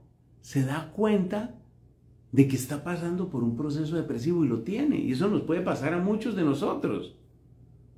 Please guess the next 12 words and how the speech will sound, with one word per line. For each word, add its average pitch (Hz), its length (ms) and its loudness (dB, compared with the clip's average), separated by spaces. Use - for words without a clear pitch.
Y 131 80 8
lo 135 140 12
mismo 156 320 8
procesos 135 520 0
de, 127 360 -6
de 131 160 8
ansiedad. 131 960 2
Lo 131 160 10
mismo 156 640 6
procesos 143 540 4
de 160 80 0
resentimiento. 123 1160 -2